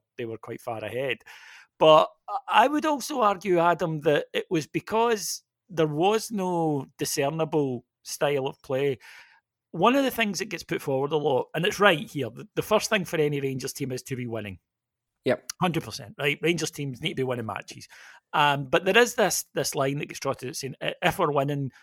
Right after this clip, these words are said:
Speaker 1: the fans don't care." I'm not sure that holds, whether it, whether it ever did, because, uh, I remember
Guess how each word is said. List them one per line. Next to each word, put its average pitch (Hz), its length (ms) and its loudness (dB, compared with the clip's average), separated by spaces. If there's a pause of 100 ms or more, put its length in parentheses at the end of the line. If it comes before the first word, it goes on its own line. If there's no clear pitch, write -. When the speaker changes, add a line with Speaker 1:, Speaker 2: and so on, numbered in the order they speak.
(100)
Speaker 1:
the 143 60 -8
fans 131 300 -2
don't 120 240 -10
care." 151 280 -2 (340)
I'm 240 140 -2
not 254 160 2
sure 226 180 2
that 208 160 6
holds, 202 500 -2 (380)
whether 165 280 2
it, 165 180 4 (100)
whether 165 320 0
it - 140 0
ever 135 160 -2
did, 170 380 4
because, - 460 -6
uh, - 60 -8
I 170 280 6
remember 208 480 0